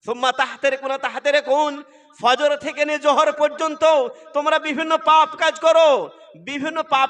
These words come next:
কাজ মানে ছোট ছোট পাপগুলো, ছোট ছোট যে পাপ, সেই সমস্ত পাপগুলো ওযু এবং নামাজের মাধ্যম দিয়ে আল্লাহ তাআলা মিটিয়ে দেন, ধ্বংস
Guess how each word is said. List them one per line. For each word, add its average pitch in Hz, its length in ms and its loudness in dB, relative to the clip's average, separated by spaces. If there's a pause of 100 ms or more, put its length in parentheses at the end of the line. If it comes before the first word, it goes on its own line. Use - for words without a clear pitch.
কাজ 285 180 -4
মানে 294 220 -8
ছোট 370 380 -12
ছোট 277 140 -14
পাপগুলো, 165 760 -8 (340)
ছোট 285 320 -4
ছোট 277 280 -6
যে 233 200 -6
পাপ, 285 400 2 (380)
সেই 294 140 -8
সমস্ত 262 360 -10
পাপগুলো 247 760 0 (300)
ওযু 254 380 0
এবং 294 380 0
নামাজের 339 540 2
মাধ্যম 320 440 0
দিয়ে 277 120 2
আল্লাহ 247 260 -2
তাআলা 262 420 0 (240)
মিটিয়ে 180 360 -12
দেন, 147 220 -12
ধ্বংস 165 320 -18